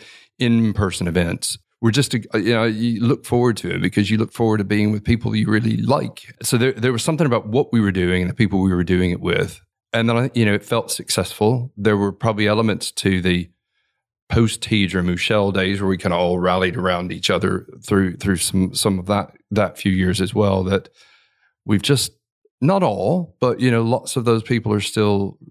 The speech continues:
you know, really good friends, and there's still, you know, an annual kind of drinks thing and, and people connected. It's a bit, you know, if we could, if I can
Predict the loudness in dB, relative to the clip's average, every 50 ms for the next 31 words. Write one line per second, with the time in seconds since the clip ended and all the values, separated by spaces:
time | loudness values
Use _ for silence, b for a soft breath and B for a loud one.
0 | -8 _ 2 4 4 4 4 2 0 -2 -4 -8 _ _ _ _ _ _ _ _
1 | _ _ _ 0 2 2 2 2 0 -2 0 0 0 2 4 4 2 2 2 0
2 | 0 0 0 0 2 2 2 0 0 0 0 2 2 2 2 2 2 2 2 2
3 | 0 0 0 2 2 2 2 0 0 -2 -2 0 0 0 0 2 0 0 0 0
4 | -6 -4 -2 0 0 2 2 2 0 0 0 -2 -2 0 0 0 -2 -2 -4 -4
5 | -4 -4 -2 -4 -4 -2 -2 -2 0 0 0 0 -2 -4 b b b b b b
6 | b b b b b b _ _ _ _ _ _ _ 2 2 2 2 2 0 0
7 | -2 -6 _ _ _ _ _ _ -4 0 2 2 2 0 0 -4 -4 -6 -4 -2
8 | 0 0 0 0 0 0 0 0 -2 -6